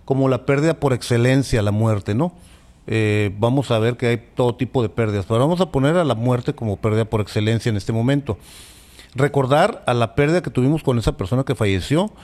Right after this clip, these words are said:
eh, nos causa nostalgia a pesar de que ya, ya trascendió el duelo. Sin embargo, no nos va a quitar la funcionalidad que nosotros tenemos.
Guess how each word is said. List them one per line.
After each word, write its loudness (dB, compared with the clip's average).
eh, -6
nos 0
causa 0
nostalgia 0
a -8
pesar 0
de -4
que -2
ya, 0
ya 0
trascendió 2
el 0
duelo. 2
Sin 0
embargo, 2
no 4
nos 2
va 4
a -6
quitar 0
la 0
funcionalidad 0
que -4
nosotros -4
tenemos. -2